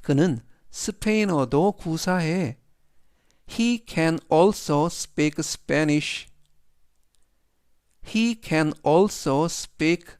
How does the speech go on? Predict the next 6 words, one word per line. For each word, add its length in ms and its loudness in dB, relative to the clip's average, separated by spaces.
Spanish. 800 -2
He 320 -2
can 380 -2
also 680 2
speak 600 -2
Spanish. 920 -2